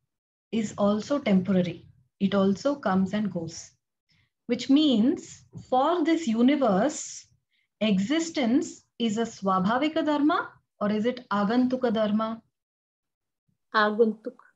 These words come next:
Speaker 1: Agantuka Dharma, because it is coming and going out of existence, right? Agantuka literally means coming and going, temporary. And for this universe, existence itself is coming and going,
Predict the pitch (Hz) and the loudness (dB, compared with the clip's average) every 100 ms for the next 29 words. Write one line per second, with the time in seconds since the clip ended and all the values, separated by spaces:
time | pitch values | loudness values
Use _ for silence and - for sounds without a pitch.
0 | _ _ _ _ _ _ _ _ - 277 | _ _ _ _ _ _ _ _ -6 -2
1 | 302 339 349 311 254 220 185 180 170 - | 0 -2 -2 -2 0 0 0 0 -4 -10
2 | _ 208 247 302 320 330 349 294 277 359 | _ -4 0 0 0 0 0 2 2 2
3 | 359 285 294 311 262 269 320 277 196 190 | 2 2 2 0 0 -2 -2 -4 -4 -6
4 | 196 - 160 160 202 339 381 _ _ _ | -8 -8 -10 -6 -2 -2 -4 _ _ _
5 | _ _ - 220 262 294 302 330 320 262 | _ _ -4 0 4 4 2 2 2 2
6 | 262 294 311 294 359 - 247 269 285 269 | 0 0 2 2 2 -2 0 2 2 2
7 | 208 196 160 - - _ - 285 294 277 | 2 -2 -4 -10 -20 _ -4 -2 0 -2
8 | 202 160 - _ _ _ _ _ _ _ | -2 -6 -12 _ _ _ _ _ _ _
9 | _ 214 240 262 262 254 320 262 269 339 | _ -4 -2 0 0 0 0 2 4 4
10 | 339 220 277 - - 226 208 269 339 349 | 2 0 -2 -6 -6 -4 -2 -2 -2 0
11 | 359 349 330 330 330 330 320 233 240 254 | 0 0 -4 -2 -2 -4 -4 -2 0 0
12 | 247 208 190 170 160 | 0 0 -2 -2 -8